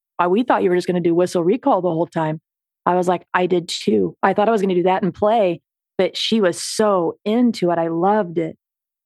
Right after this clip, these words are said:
You guys, you just melted my brain a little because I like to do things like mnemonics.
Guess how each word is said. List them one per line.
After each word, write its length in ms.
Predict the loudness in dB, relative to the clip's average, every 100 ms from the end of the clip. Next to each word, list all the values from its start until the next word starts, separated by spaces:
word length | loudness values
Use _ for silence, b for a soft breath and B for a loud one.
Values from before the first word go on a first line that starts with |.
| _ _ _ _
You 100 | -2
guys, 500 | 2 0 0 -2 -4 -12 _ _ _ _ 0
you 140 | 0
just 300 | 2 0 0 -6 _ _ _ _ _ -2
melted 320 | 0 0 -2
my 180 | -2 0
brain 240 | 0 0
a 80 | 0
little 240 | 0 0
because 280 | -2 -2 0
I 100 | 0
like 280 | 2 0 -2
to 100 | -2
do 140 | 0
things 420 | 0 0 0 0 -2
like 180 | -2
mnemonics. 680 | 0 0 0 0 -2 -6 -16